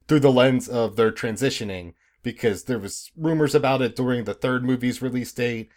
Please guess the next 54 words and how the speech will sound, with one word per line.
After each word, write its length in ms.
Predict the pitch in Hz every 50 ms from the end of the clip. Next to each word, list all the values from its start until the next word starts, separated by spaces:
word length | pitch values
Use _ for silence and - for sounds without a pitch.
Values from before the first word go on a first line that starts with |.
| _ _ _ -
that 180 | 110 107 107
at 100 | 117 117
least 200 | 123 117 104 - 113
Lana 360 | 113 104 107 110 117 113 113
was, 260 | 101 107 110 110 -
like, 120 | 117 110
have, 240 | 104 110 113 113 110 -
you 100 | 135 123
know, 120 | 110 98
a, 80 | 101 101 -
a 120 | 107 107
different 400 | 104 - - 113 - - 113 104
gender 300 | 98 101 98 104 104 104
identity 560 | 101 101 98 110 104 107 104 98 104 107 104 101
than 280 | 90 95 104 101 98 95
she 160 | - - 110
originally 300 | 104 104 101 - 104 101
presented 400 | - - 92 - 101 98 101 95
as. 360 | 101 107 107 104 104 101 - - _ - - - _ _ _
So 180 | - 139 139
they 260 | 127 147 147 143 135 135
said, 300 | - - - 208 160 123
like, 120 | 131 123 -
they 140 | 151 139 135
really 260 | 131 147 147 143 139
like 200 | 135 135 131 -
that 100 | - -
people 240 | - 131 131 131 120
are 40 |
coming 300 | - - 143 131 127 113
through 280 | 107 - 147 151 143 135
it, 60 | 117 110
and 120 | 104 95 - 127
it 160 | 123 117 -
talks 280 | - 139 131 123 -
about 240 | - 123 117 107 - - - _
how 180 | - 131 131 123
art 320 | - 147 151 143 - - _ _ _
doesn't 380 | - 143 135 - 110 113 - _ -
end 400 | 120 131 147 151 135 120 110 107
once 220 | 120 117 - - -
you 60 | 107
make 240 | 104 131 143 135 -
it. 80 | 104 98
It's 240 | 101 - - - 135
living, 460 | 135 151 147 123 131 120 110 104 - _ _ _ _ -
and 200 | 117 113 110 104
your 240 | 107 107 113 113 113
interpretation 600 | 110 - 175 165 - - - 147 156 151 - 143
of 80 | 117
it 80 | 110 104
changes 400 | - - 135 131 123 117 107 101
over 260 | 117 117 107 101 92 -
time. 480 | - 95 101 110 117 127 143 147 143